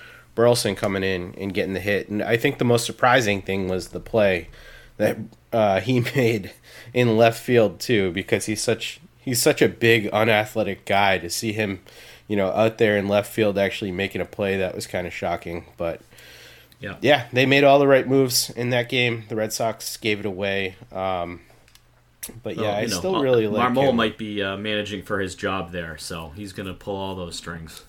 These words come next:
Speaker 2: the way that the, the season has started in Saint Louis before this weekend.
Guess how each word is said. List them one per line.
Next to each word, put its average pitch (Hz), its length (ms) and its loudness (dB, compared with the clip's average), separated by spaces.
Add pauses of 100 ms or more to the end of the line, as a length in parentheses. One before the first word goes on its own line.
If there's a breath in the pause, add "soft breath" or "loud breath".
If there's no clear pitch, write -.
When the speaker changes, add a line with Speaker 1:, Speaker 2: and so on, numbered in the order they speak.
Speaker 2:
the 90 80 -12
way 90 180 -6
that 87 160 -8
the, 82 220 -10 (100)
the 85 120 -12
season 95 360 -8
has 90 140 -8
started 90 380 -4
in 85 100 -12
Saint 90 260 -10
Louis 90 260 -12
before 90 340 -12
this 90 200 -10
weekend. 85 340 -14